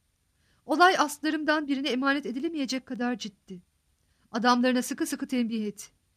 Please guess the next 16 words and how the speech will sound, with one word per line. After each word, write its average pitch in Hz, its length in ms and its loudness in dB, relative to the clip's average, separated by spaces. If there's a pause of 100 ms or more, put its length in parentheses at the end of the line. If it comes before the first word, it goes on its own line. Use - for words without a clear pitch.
(200)
İhtiyatı 320 520 4
elden 311 360 2
bırakmasınlar. 214 840 -6 (500)
Bu 277 80 -4
mevsimde 294 420 2
yılanlar 262 440 4
özellikle 294 560 2
çok 262 220 -6
zehirlidir. 202 600 -6 (640)
Şeytan 330 460 4
tersi 311 360 2
reçinesiyle 302 560 0
yapılan 262 420 2
zamkı 262 380 0
üzerlerine 277 520 2
sürsünler. 202 680 -6